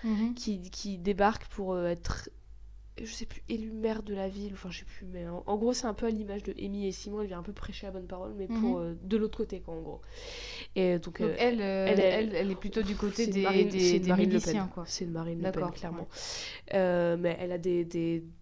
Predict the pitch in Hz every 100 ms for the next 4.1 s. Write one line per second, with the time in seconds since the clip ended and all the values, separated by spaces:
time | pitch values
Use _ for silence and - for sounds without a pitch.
0 | - - - 247 285 269 294 370 339 214
1 | 208 202 - 196 190 226 233 269 226 202
2 | 208 240 247 233 208 202 202 208 - -
3 | 277 220 - 190 254 - 311 269 233 247
4 | -